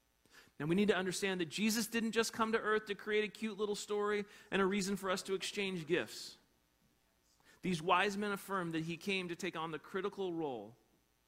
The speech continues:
that would require the wise gift of frankincense. And he used that in such a process to begin to reveal that he would be available to us in our moments of deepest need.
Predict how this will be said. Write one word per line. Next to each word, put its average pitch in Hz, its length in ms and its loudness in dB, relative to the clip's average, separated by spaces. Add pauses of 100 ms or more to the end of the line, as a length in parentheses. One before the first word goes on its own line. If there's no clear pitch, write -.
(240)
that 165 100 -8
would 165 140 0
require 156 800 0 (240)
the 151 100 0
wise 160 460 4
gift 147 380 -4
of 127 100 -8
frankincense. 117 840 -10 (220)
And 160 100 4
he 175 80 4
used 190 460 0
that 165 360 4
in 175 120 -6
such 185 260 -2
a 185 40 -6
process 185 680 0 (280)
to 147 80 -12
begin 165 320 2
to 190 120 -6
reveal 175 480 2 (220)
that 170 180 -2
he 202 220 -4
would 202 200 -2
be 196 180 2
available 175 520 2
to 160 100 2
us 147 300 0
in 156 100 -2
our 151 120 -2
moments 165 400 0
of 139 160 -8
deepest 143 400 -8
need. 110 240 -6